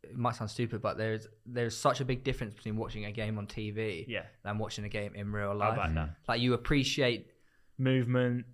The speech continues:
Speaker 1: y-, you just appreciate how good these players actually
Speaker 2: Technical
Speaker 1: are.
Speaker 2: ability.
Speaker 1: Yeah.
Speaker 2: Yeah, yeah.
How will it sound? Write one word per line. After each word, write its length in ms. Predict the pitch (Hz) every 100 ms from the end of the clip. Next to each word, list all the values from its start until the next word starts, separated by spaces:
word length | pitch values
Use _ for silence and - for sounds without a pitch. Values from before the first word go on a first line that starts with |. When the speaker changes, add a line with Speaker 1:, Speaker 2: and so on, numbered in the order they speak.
| -
Speaker 1:
y-, 80 | -
you 140 | 170 156
just 140 | 147
appreciate 280 | - 196 175
how 160 | 170
good 240 | 147 165 135
these 140 | 135
players 260 | 123 143 117
actually 300 | 117 - 135
Speaker 2:
Technical 200 | 110 117
Speaker 1:
are. 20 |
Speaker 2:
ability. 600 | 120 123 120 104 117 117 123
Speaker 1:
Yeah. 180 | 120
Speaker 2:
Yeah, 160 | 107 104
yeah. 160 | 98